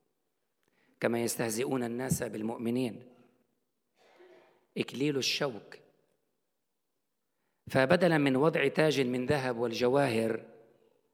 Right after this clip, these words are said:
كما نراها على رأس البطاركة والكثيرين من الأساقفة، ضفروا إكليلاً من شوك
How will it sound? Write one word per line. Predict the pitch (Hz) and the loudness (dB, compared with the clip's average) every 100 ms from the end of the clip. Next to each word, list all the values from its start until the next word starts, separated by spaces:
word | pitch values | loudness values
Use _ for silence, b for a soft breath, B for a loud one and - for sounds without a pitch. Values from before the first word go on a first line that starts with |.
| _ _ _ _ _ _ _ - | _ _ _ _ _ _ _ 0
كما | 131 135 | 4 4
نراها | 131 143 175 147 | 4 4 4 4
على | 139 131 | 2 2
رأس | 143 147 - | 2 0 -2
البطاركة | 120 120 - 156 151 143 165 151 147 B B B B B | 0 0 2 2 4 2 0 -2 -4 B B B B B
والكثيرين | - 139 - 151 156 165 147 107 | 0 2 0 0 0 0 -2 -4
من | 110 | -6
الأساقفة، | 107 - - 139 117 - 110 123 117 - _ _ _ _ _ _ _ _ _ _ _ _ 110 | -6 -6 -2 2 2 0 -6 -6 -12 -18 _ _ _ _ _ _ _ _ _ _ _ _ -2
ضفروا | 139 139 120 135 | 0 4 2 2
إكليلاً | 117 123 151 135 117 | -2 -2 0 0 -2
من | 110 110 | -4 -4
شوك | - 139 123 | 0 0 0